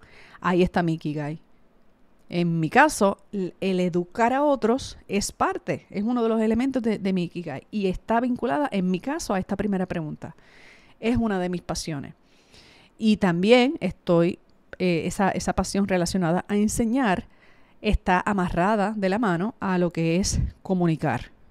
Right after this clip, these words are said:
comunicar, hablar, explicar. Por eso llevo seis años hablando todos los días por este podcast <laughs> y no me pesa hacerlo.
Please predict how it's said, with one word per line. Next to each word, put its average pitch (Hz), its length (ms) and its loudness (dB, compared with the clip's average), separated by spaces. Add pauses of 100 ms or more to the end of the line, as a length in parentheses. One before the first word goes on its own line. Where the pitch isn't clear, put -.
comunicar, 160 680 -4 (380)
hablar, 160 560 -2 (300)
explicar. - 680 -2 (600)
Por 180 180 4
eso 180 360 4
llevo 196 380 4
seis 247 260 0
años 269 380 4
hablando 190 440 2
todos 151 260 4
los 160 140 6
días 165 240 6
por 175 160 2
este 190 200 4
podcast 214 600 6 (480)
<laughs> - 480 -20
y 240 180 6
no 190 160 2
me 196 160 4
pesa 170 400 4
hacerlo. 131 500 -4